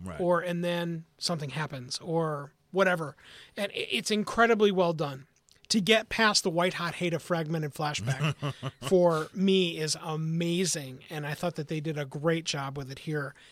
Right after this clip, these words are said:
Speaker 2: in particular referring to the dog, the family, the deep-seated root of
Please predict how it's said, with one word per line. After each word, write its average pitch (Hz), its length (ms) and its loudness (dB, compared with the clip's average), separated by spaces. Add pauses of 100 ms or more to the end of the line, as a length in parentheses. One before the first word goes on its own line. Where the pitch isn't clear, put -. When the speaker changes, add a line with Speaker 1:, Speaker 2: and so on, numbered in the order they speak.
(160)
Speaker 2:
in 190 100 -6
particular 170 840 0
referring 160 480 -2
to 147 100 -8
the 139 80 -8
dog, 143 640 -2 (500)
the 151 140 -4
family, 165 1040 2 (400)
the 170 160 -4
deep-seated 180 1300 0
root 208 460 2 (220)
of 143 600 -6